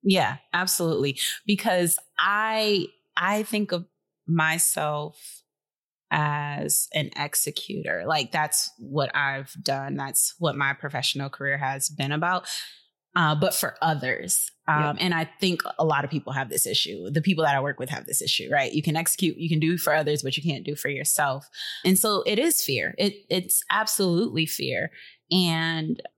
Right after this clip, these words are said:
Speaker 1: I think one thing, going back to your original, uh, question, what this, what season one has taught me is to do the shit I'm afraid of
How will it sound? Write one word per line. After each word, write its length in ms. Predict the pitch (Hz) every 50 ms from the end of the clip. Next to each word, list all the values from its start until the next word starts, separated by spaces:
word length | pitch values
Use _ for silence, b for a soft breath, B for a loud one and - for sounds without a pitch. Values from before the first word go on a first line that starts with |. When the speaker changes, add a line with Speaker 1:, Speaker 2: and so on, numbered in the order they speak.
| _ _ _ _ _ _
Speaker 1:
I 140 | - 180 180
think 440 | 165 - - 190 190 185 180 - - - - _ -
one 360 | - 160 165 165 165 170 165
thing, 300 | - 175 165 156 156 156
going 260 | 147 156 151 151 151
back 180 | 143 143 147 -
to 80 | - 151
your 120 | 143 143
original, 580 | 143 147 151 151 143 139 139 139 139 147 160 - _
uh, 160 | - 143 -
question, 560 | - - 277 254 - - - 170 160 160 170 B B B B B B B B B B _ _ _ _ _ - - -
what 400 | - 151 156 180 190 202 - - 147 160 156
this, 480 | 185 180 175 170 - - - - - - _ _ _ -
what 160 | 165 185 226
season 280 | - 226 226 196 170
one 140 | 156 165 180
has 200 | 202 196 165 -
taught 300 | - - - 202 208 -
me 180 | 196 180 165 160 -
is 220 | - 165 160 -
to 120 | - -
do 300 | 160 143 127 151 170 190
the 100 | 190 202
shit 360 | 202 - - - - - - -
I'm 200 | - 143 139 143
afraid 340 | 160 165 - - 202 269 262
of 260 | - - - - -